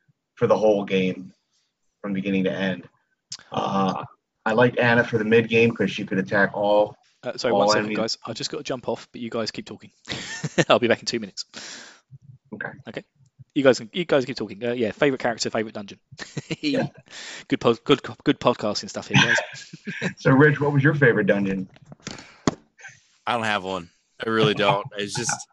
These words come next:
Speaker 3: yeah, like we talked about in the review and stuff, it's not my most favorite game. It does take a toll on me. I mean, it's got some good points to it,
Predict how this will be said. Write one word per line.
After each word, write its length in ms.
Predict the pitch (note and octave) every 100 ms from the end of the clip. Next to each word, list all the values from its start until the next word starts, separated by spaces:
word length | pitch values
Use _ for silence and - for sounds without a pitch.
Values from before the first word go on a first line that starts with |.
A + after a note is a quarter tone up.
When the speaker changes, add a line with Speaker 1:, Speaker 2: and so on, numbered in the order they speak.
| - - - _ - - _ -
Speaker 3:
yeah, 320 | B2+ D3 D3
like 300 | C#3 C#3+ C#3 C#3
we 80 |
talked 220 | C#3 B2+ B2+
about 60 | B2+
in 40 |
the 80 | A#2+
review 260 | G#2+ A2
and 80 | G#2+
stuff, 300 | - G#2 F#2+
it's 240 | F#2+ E2 -
not 360 | G#2+ A2 A2 - - - - - - _ _ _ -
my 200 | A#2 A2+
most 200 | A2 A2 A#2
favorite 240 | A2 G#2
game. 260 | G2+ G2+ G2
It 120 | F2
does 300 | G2 G2 -
take 220 | G#2 F2+
a 40 | F2+
toll 280 | G#2+ G#2
on 160 | G#2 G2
me. 220 | G2+ G2
I 40 | F#2+
mean, 120 | G#2+
it's 100 | C3+
got 140 | A3 -
some 120 | C3+
good 160 | A#2 -
points 320 | G#2 G2 -
to 160 | G2+ G2
it, 180 | G2